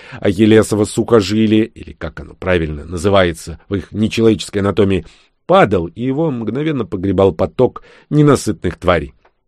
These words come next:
Шансов подняться уже не было. Судя по усиливающейся вони, зверьки в силу крошечных размеров обладали очень быстрым метаболизмом и превращали съедобные в фекалии практически мгновенно, оставляя после себя толстый слой вонючего дерьма.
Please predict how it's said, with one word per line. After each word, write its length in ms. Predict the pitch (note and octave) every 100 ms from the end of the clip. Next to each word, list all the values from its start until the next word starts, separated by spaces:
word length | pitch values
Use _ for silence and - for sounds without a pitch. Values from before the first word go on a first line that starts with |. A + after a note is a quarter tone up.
| _
Шансов 380 | - G2+ G2 F#2+
подняться 440 | G#2 B2 A#2+ G2+ A2
уже 160 | A2+
не 120 | B2+ E2+
было. 220 | - - _ _ _
Судя 380 | - - G#2 G2+
по 200 | D#2+ F#2
усиливающейся 1160 | F2+ E2 - A#2+ G2+ F2+ D#2+ D2 - E2+ D#2+ F2+
вони, 400 | D#2 A2 C3+ C#3+
зверьки 580 | G2+ G2 G2+ - A2 C#3
в 80 | B2
силу 300 | - D3+ C#3+
крошечных 500 | C#3+ C#3 - C#3 C3
размеров 560 | C3 B2+ C3+ B2+ B2
обладали 380 | - E2+ F#2 D3
очень 320 | D3+ - C#3+
быстрым 460 | B2 E3+ E3 D3 D3
метаболизмом 840 | C#3+ - C3+ C3+ D#3 B2+ B2 A2+
и 40 | G#2+
превращали 680 | A2 G2 G2+ - B2+ A2+
съедобные 640 | G2 - G2+ A2+ G2+ G2+ F#2+
в 60 |
фекалии 680 | - G#2+ - D#3+ B2+ F#2+ D#2+ - - -
практически 540 | B2 A2+ B2 - -
мгновенно, 580 | C3 C3 D#3+ F3+ C3 F#2+
оставляя 440 | F2 - F2+ F#2 E2+
после 280 | F#2 F2
себя 240 | F2+ B2 C#3+
толстый 420 | - A#2 - G2+
слой 280 | - G#2 F#2
вонючего 440 | F#2 F2+ E2 E2
дерьма. 400 | D#2 E2+ D#2 D#2+